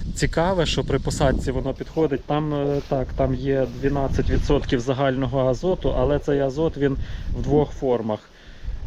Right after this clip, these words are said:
Е, в нітратній і в амонійній. Нітратна форма — це така форма, яка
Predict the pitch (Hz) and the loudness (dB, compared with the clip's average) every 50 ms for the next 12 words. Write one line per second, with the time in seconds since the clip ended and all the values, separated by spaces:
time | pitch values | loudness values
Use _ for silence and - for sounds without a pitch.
0 | - - - - - 117 113 113 110 123 139 147 - - 156 156 165 175 - 180 | -8 -8 -6 -4 0 0 2 2 2 2 2 2 2 2 0 2 2 2 2 2
1 | 160 147 135 - 147 147 135 - - 156 139 139 139 139 135 123 120 113 110 107 | 2 2 2 2 2 2 2 2 0 0 2 2 2 2 2 2 2 2 2 2
2 | 110 107 104 123 139 143 - 170 175 180 165 175 165 - - 165 156 147 151 147 | 0 0 0 0 0 0 2 2 2 2 2 0 -2 2 2 2 4 4 2 0
3 | 131 - - 151 143 139 135 127 - 135 - 156 139 - - 160 151 143 143 139 | -2 0 2 2 4 4 2 2 0 -2 -2 -2 -2 0 2 0 0 2 2 2
4 | 131 131 127 - 143 135 135 143 | 2 2 2 2 4 4 6 6